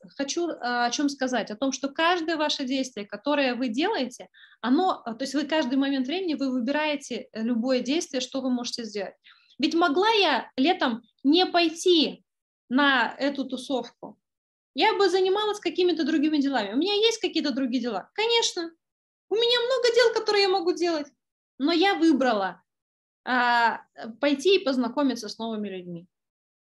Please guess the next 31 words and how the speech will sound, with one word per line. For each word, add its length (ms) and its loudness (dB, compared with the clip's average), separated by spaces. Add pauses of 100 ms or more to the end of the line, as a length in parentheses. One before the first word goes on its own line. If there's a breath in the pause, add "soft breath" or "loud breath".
(360)
Даже 280 2
независимо 640 2
от 60 -4
того, 220 0
что 400 -2
там 400 -2 (220)
получу 400 2
я 120 4
какие-то 400 -2
новые 340 0
знания 360 2
или 80 0
нет, 240 0
я 400 0
шла, 340 -2
потому 300 -6
что 140 -8
я 140 0
хотела 420 -4
познакомиться 640 -6
с 120 -18
новыми 280 -10
людьми. 360 -16 (440 loud breath)
Я 220 2
на 100 2
этой 160 0
тусовке 480 -2
могла 360 2
никому 380 2
не 120 8
подходить? 580 -8